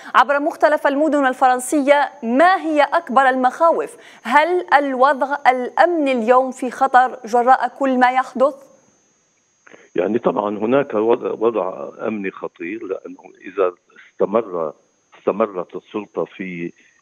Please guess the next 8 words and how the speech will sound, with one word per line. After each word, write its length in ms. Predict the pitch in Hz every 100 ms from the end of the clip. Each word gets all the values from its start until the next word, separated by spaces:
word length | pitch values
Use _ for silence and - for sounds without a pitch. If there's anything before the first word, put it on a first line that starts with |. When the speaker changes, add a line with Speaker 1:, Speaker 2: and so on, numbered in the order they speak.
| _ -
Speaker 2:
آه، 640 | - 85 85 - - 65
عدم 340 | 90 113 110
الاستماع 840 | 98 - 90 - 110 95 110 82 85
إلى 300 | 87 80 82
الصوت، 640 | 80 76 76 - 107 104 - -
صوت 260 | 110 104
الشعب، 420 | - - 101 117 113 - _ _ _ -
آه، 340 | 90 92 98